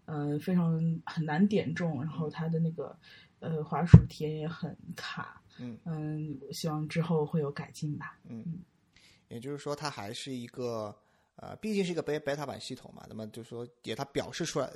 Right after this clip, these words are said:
Speaker 2: 它表现出来的也确实是一个，呃，真正意义上的 beta，啊，就很多东西还需-，一看就是，呃，这种半成品，啊，明显的还需要更多的打磨和，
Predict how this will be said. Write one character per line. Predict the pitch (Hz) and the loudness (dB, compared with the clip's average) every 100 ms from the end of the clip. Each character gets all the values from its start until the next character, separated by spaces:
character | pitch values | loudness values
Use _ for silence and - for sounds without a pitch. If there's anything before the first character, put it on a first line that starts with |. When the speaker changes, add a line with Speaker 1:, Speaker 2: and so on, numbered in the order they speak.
| 139 | -4
Speaker 2:
它 | 165 | -2
表 | 151 123 | -2 -2
现 | 196 160 | -2 -2
出 | 143 | -2
来 | 123 | -2
的 | 123 | -2
也 | 101 | -4
确 | - 214 | -2 -2
实 | 127 | -2
是 | 117 123 | -6 -8
一 | 120 | -8
个， | 123 110 113 - - _ - | -8 -8 -10 -20 -20 _ -16
呃， | 104 | -10
真 | 131 127 | -8 -8
正 | 131 | -6
意 | 127 | -6
义 | |
上 | 123 110 | -6 -10
的 | |
beta， | 101 110 131 - _ _ _ _ | -8 -8 -8 -12 _ _ _ _
啊， | - - | -16 -12
就 | - | -12
很 | - 110 | -10 -8
多 | 117 | -8
东 | 135 | -8
西 | - 123 | -10 -10
还 | 110 107 | -10 -10
需-， | - - - 143 - - | -12 -14 -16 -16 -14 -14
一 | |
看 | 139 147 | -8 -6
就 | 131 | -4
是， | 123 113 - _ _ _ | -6 -8 -14 _ _ _
呃， | - - - - | -10 -8 -8 -10
这 | - | -12
种 | 113 | -2
半 | 180 151 | 0 0
成 | - - | -4 -14
品， | - - _ - - _ | -14 -16 _ -20 -20 _
啊， | - 92 | -12 -10
明 | 110 | -10
显 | 127 113 | -8 -8
的 | 110 | -6
还 | 101 | -8
需 | - 123 | -8 -4
要 | 117 113 | -4 -4
更 | 117 110 | -8 -8
多 | 113 117 | -6 -6
的 | |
打 | - - - | -8 -12 -14
磨 | - - 101 | -14 -12 -12
和， | 123 - 101 107 | -12 -12 -8 -8